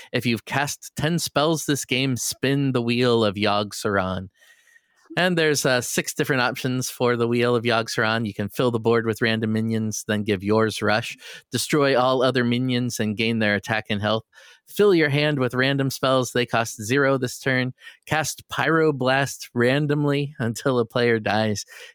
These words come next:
Take control of three random minions or cast a random spell. For every spell you've cast this game,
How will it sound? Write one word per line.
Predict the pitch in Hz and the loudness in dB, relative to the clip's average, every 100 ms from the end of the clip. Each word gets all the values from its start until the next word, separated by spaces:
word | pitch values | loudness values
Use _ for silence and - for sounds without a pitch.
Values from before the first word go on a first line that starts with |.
| - | -2
Take | 202 - | -2 -2
control | - 165 - 170 151 | -2 -2 0 2 2
of | 120 - | 0 -2
three | 139 170 | 0 2
random | 147 147 151 135 120 | 2 2 2 0 0
minions | 139 135 131 - | 0 2 2 0
or | 123 113 107 | 2 4 2
cast | - 135 135 - | 0 -2 -2 -2
a | |
random | 120 123 127 110 | 0 0 0 -4
spell. | - 113 110 104 - - | 0 2 2 0 -6 -12
For | - - | -6 0
every | 139 135 123 | 2 2 0
spell | - 117 113 | 0 0 0
you've | 107 101 | 0 -2
cast | - 98 98 - | -2 -4 -4 -6
this | 101 - | -6 -6
game, | - 95 92 | -4 -4 -4